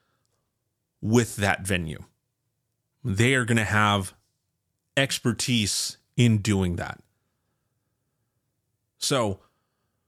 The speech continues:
if you're in that first camp where you have a venue in mind and it is already a part of your vision, it's part of your wedding, then I strongly recommend that you book them first.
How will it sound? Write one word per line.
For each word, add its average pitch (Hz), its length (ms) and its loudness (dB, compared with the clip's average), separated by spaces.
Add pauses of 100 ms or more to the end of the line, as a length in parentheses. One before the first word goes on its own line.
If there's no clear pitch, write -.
(640)
if 139 200 0
you're 175 140 6
in 185 80 4
that 175 180 0
first - 320 0
camp 117 440 -4 (680)
where 120 180 6
you 117 520 2 (760)
have 143 340 2
a 143 60 4
venue 135 360 4
in 127 100 4
mind 117 500 2
and 123 140 2
it 120 100 0
is 113 280 -2
already 131 420 4
a 123 60 0
part 131 320 0
of 113 120 -2
your 113 120 4
vision, 117 400 2
it's 107 160 -2
part 120 320 0
of 113 100 -2
your 113 120 0
wedding, 104 520 0 (1120)
then 117 500 0 (100)
I 120 140 4
strongly 123 640 2
recommend 117 600 2
that 117 160 -4
you 123 140 0
book 123 300 -2
them 123 200 2
first. - 500 -4